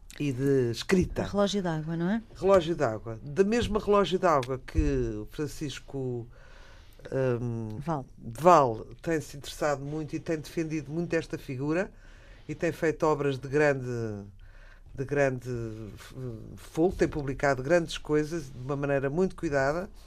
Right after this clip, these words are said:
Speaker 1: Também os contos escolhidos do Kafka. Muita gente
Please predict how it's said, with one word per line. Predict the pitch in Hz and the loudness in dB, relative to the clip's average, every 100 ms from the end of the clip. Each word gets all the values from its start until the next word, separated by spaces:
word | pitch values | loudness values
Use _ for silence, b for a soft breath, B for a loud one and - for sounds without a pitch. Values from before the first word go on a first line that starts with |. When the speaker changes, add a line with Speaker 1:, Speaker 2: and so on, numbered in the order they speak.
| b b b b b b b - | b b b b b b b 0
Speaker 1:
Também | 202 202 220 | 4 6 6
os | 202 | 4
contos | - 226 240 - | 0 2 2 2
escolhidos | - 185 196 160 147 | -4 0 0 0 -4
do | 156 | -6
Kafka. | - 131 - - 127 | 0 -2 -2 -10 -8
Muita | 151 147 170 | -6 -2 -2
gente | 160 151 | -2 -6